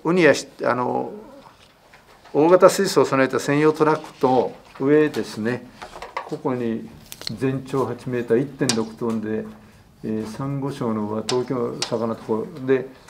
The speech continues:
で、それともう一つは、ウニやヒトデなど、磯の生き物の触れ合い用の水槽を運ぶ車両があります。それで、愛称を募集して三百件応募になりましたけれども、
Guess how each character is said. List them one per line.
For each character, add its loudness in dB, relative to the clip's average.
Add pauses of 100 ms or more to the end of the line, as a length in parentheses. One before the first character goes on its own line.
(300)
で、 8
そ 4
れ 6
と 2
も 2
う 2
一 6
つ -4
は、 8 (180)
ウ 2
ニ 8
や 10
ヒ -4
ト 4
デ 2
な 6
ど、 6
磯 2
の 6
生 -2
き 2
物 2
の 0
触 -8
れ 6
合 6
い 2
用 4
の 6
水 0
槽 0
を -2
運 0
ぶ -2
車 -4
両 0
が -2 (180)
あ -2
り 0
ま 0
す。 -6 (580)
そ 2
れ 6
で、 8
愛 10
称 6
を 2 (200)
募 2
集 0
し -4
て 2
三 0
百 2
件 0
応 4
募 2
に 0
な 0
り -4
ま -2
し -8
た -2
け 0
れ 0
ど 0
も、 0